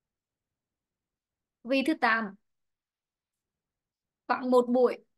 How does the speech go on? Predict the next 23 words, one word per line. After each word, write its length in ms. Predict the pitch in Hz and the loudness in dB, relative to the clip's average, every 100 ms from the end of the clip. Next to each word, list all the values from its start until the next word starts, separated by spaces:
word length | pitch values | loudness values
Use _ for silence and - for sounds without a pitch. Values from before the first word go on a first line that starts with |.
| _ _ _ _ _ _ _ _ _ _ | _ _ _ _ _ _ _ _ _ _
Và 240 | 240 247 | -2 0
nạp 240 | 254 233 226 | 0 0 -2
bài 80 | 240 240 | -2 0
tập 160 | 220 220 | -2 0
đủ. 300 | 220 196 - _ _ _ _ _ _ _ _ _ _ | -2 -2 -8 _ _ _ _ _ _ _ _ _ _
Của 220 | - 247 | -6 -2
bạn 220 | 226 247 240 | 2 2 2
Yến 220 | 233 233 | 0 0
Nhi. 360 | 269 392 392 - _ _ _ _ _ _ _ _ | 2 2 0 -12 _ _ _ _ _ _ _ _
Vị 420 | 262 262 262 254 254 | -4 -2 0 -2 -4
thứ 160 | 277 233 226 | -6 -6 -2
chín. 340 | 262 254 240 _ _ _ _ _ _ _ _ _ - - _ _ _ | -2 -2 -6 _ _ _ _ _ _ _ _ _ -20 -20 _ _ _
Vị 160 | 262 254 | -4 0
thứ 80 | 311 - | -2 0
chín. 300 | 247 226 - _ _ _ _ _ _ _ _ _ _ _ _ _ _ _ _ _ _ _ _ _ _ - | -2 -2 -8 _ _ _ _ _ _ _ _ _ _ _ _ _ _ _ _ _ _ _ _ _ _ -8
Là 520 | 247 254 247 240 233 - _ _ _ _ _ _ _ _ _ - 226 - _ | -2 0 0 0 -2 -6 _ _ _ _ _ _ _ _ _ -16 -16 -16 _
bảy 320 | - 269 240 214 | -4 2 2 2
phẩy 200 | 262 226 | 0 0
chín 240 | 254 226 | -4 -4
ba 320 | 226 254 370 381 | 0 0 0 -4
cũng 160 | 254 220 | -6 -4
lên 200 | 226 262 | -6 -4
được, 160 | 226 | -6